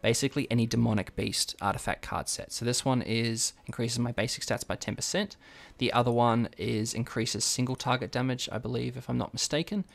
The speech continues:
Um, I don't have it yet. Um, I am working towards it. Um, and then the other one that you want is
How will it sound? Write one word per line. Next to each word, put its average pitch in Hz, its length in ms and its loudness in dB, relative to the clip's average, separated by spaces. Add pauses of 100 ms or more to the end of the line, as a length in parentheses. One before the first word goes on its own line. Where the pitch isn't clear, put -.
(280)
Um, 101 160 -2
I 95 80 0
don't 104 220 2
have 120 240 -4
it 113 100 -2
yet. 123 320 0 (240)
Um, 101 400 -4
I 110 140 -2
am 110 100 -2
working 110 340 -4
towards 117 400 0
it. - 200 -4 (440)
Um, 101 440 0
and 113 180 2
then 113 240 6
the 110 220 -2 (100)
other 135 180 6
one 135 200 6
that 107 80 0
you 107 160 -6 (180)
want 110 380 2 (120)
is 104 580 0